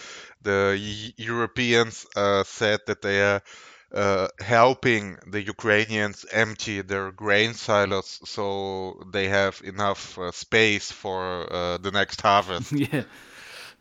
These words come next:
Speaker 1: Like, the, like, like the level of cynicism where they just, uh, take, where they pretend, uh, like, to, like, help the Ukrainians, but actually just take away all their wheat.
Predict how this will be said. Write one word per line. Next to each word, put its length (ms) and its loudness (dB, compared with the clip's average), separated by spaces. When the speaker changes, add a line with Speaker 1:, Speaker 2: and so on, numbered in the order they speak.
Speaker 1:
Like, 380 2
the, 100 4
like, 340 2
like 220 2
the 60 0
level 420 4
of 60 -6
cynicism 1000 -4
where 200 -4
they 160 -2
just, 440 -8
uh, 300 -4
take, 380 0
where 220 -6
they 120 -2
pretend, 760 2
uh, 240 -2
like, 240 -2
to, 100 -10
like, 200 0
help 320 0
the 80 -6
Ukrainians, 640 -4
but 200 -12
actually 320 -6
just 260 -14
take 220 -2
away 380 -2
all 260 -8
their 140 -2
wheat. 380 -2